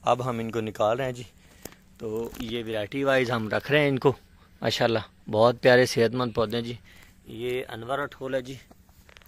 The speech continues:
अनवर, अनवर अठोल।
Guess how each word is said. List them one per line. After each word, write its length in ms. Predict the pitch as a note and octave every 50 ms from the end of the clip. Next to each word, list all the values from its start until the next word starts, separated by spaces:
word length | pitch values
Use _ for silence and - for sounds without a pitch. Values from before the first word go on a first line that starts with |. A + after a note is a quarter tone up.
| - - - - -
अनवर, 300 | A#2+ A2+ A2+ A2 B2+ B2 - - - - - _ _ _ _ _ _ _ _ _ - - _ _ _ - - _ - - - - - - - _ _ _ _ _ _ _ _ _ _ -
अनवर 300 | A2+ A2+ A#2 A#2+ B2+ B2
अठोल। 480 | B2 A2+ - - B2+ A#2+ A#2+ B2 A#2+